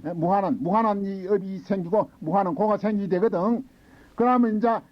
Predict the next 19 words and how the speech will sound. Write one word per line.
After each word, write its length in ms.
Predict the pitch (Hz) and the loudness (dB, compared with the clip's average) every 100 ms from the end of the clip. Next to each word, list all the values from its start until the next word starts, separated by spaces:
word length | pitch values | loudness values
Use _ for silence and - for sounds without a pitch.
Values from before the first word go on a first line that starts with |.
| - | -12
이 140 | 190 | -10
실제 420 | 180 - 202 208 190 | -10 -10 -10 0 0
이 220 | 180 185 | 2 -2
무한한 460 | 175 180 180 185 180 | 0 0 0 0 2
고, 260 | 190 143 - _ | 2 0 -4 _
이, 180 | 180 180 - | -12 -12 -8
이걸 220 | 185 185 | -4 0
갖다가 440 | 175 175 196 196 - _ - - - | 0 2 2 0 -2 _ -12 -10 -2
벗어나려면은 720 | 202 175 170 170 196 220 226 | -2 0 0 2 2 2 0
우리가 260 | 165 156 | -2 -2
어떻게 280 | 160 - 247 | 0 0 2
해야 140 | 214 208 | 2 2
되겠냐? 640 | 208 208 190 143 101 78 - _ - - | 0 2 0 0 -4 -14 -20 _ -20 -4
막방열의 600 | 196 - 196 180 180 165 | -4 -2 -4 -2 -2 0
정법률이나 540 | 165 160 170 170 170 | -2 -4 -2 0 0
부처님의 420 | 170 165 185 175 | 0 -4 -2 0
마님 360 | 165 160 165 151 | 2 2 0 -2
정법률 460 | 185 170 220 226 180 | 0 2 2 2 2
말이야. 220 | 131 | -2